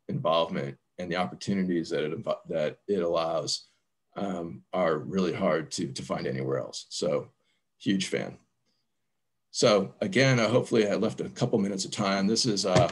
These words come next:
oh, this is actually the team that I was with in New Zealand. And that's, so that's one of the great opportunities that E R I has, is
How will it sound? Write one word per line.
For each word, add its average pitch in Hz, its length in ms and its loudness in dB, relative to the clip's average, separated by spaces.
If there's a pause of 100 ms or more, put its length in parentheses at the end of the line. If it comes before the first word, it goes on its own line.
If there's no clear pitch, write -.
(100)
oh, 92 100 0
this 107 200 -2
is 98 440 -4 (280)
actually 98 320 2
the 87 80 -6
team 101 340 0
that 90 200 2
I 90 60 4
was 85 160 -2
with 95 420 0
in 87 140 -4
New 85 100 -2
Zealand. 113 520 2 (500)
And 92 320 2
that's, 95 120 0
so 92 340 2
that's 104 220 0
one 107 120 0
of 95 60 -2
the 85 120 0
great 101 280 2
opportunities 87 640 -2
that - 120 -4
E 90 120 0
R 85 200 2
I 82 200 0
has, 95 540 0
is 87 340 -8